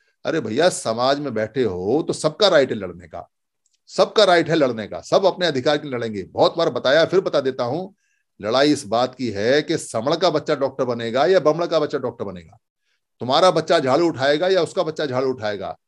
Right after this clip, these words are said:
तुम्हारा बच्चा टट्टी उठाएगा या उसका बच्चा टट्टी उठाएगा, तुम्हारा बच्चा दुकान पे बैठेगा या उसका बैठेगा, ये लड़ाई है। तो इसके लिए वैचारिक लड़ाई को विचार से करो,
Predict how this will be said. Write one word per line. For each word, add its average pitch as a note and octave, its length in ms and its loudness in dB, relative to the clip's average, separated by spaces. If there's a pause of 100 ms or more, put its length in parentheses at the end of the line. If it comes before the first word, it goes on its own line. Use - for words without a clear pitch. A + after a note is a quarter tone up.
(180)
तुम्हारा C#3 300 2
बच्चा D#3+ 220 0
टट्टी D#3+ 260 -4
उठाएगा C#3+ 400 2
या E3 160 4
उसका D3+ 180 -4
बच्चा D#3+ 160 -4
टट्टी C3 260 -10
उठाएगा, G2+ 480 -4 (240)
तुम्हारा C#3 300 2
बच्चा D#3+ 220 0
दुकान D3+ 280 -4
पे D3+ 80 0
बैठेगा C#3 360 -2
या D3 140 2
उसका C#3+ 200 -2
बैठेगा, A2 420 -6
ये D3+ 120 6
लड़ाई D3 280 4
है। F#2 200 -8 (520)
तो A2+ 140 -8
इसके C3 320 -6
लिए A2 280 -4
वैचारिक A#2 500 -4
लड़ाई F2+ 260 -8
को C#3 220 -4
विचार B2 280 0
से G#2 160 -10
करो, - 280 -14